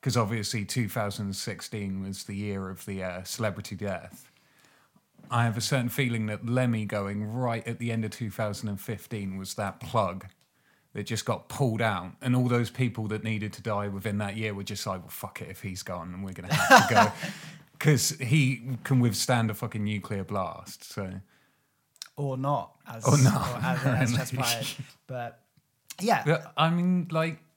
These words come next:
Speaker 1: there are less deserving people who have received knighthoods and damehoods. Let's not leave the women out of this. <laughs> Let's, let's slam them as well.
Speaker 2: Yeah.
Speaker 1: Um, but yeah, I,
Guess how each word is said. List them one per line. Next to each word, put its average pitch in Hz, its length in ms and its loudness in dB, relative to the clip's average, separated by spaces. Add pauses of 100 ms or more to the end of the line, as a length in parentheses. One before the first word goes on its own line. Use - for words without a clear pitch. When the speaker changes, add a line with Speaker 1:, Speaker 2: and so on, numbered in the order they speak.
(720)
Speaker 1:
there 156 340 2
are 135 400 6
less 131 400 4
deserving 107 600 0
people 101 440 -6 (440)
who 117 100 2
have 107 240 2
received 98 600 -10 (300)
knighthoods 92 640 -10 (520)
and 107 120 0
damehoods. 87 540 -8 (300)
Let's 110 220 -8
not 139 140 0
leave 113 180 -2
the 113 60 -6
women 101 280 0
out 92 200 -8
of - 120 -14 (120)
this. 240 200 2
<laughs> - 20 6
Let's, - 260 10 (800)
let's 147 160 6
slam 143 400 8
them 123 180 8
as 110 160 2
well. 98 320 -2 (100)
Speaker 2:
Yeah. 135 180 -6 (340)
Speaker 1:
Um, 120 720 4 (340)
but 156 100 6
yeah, 117 400 6
I, 165 640 4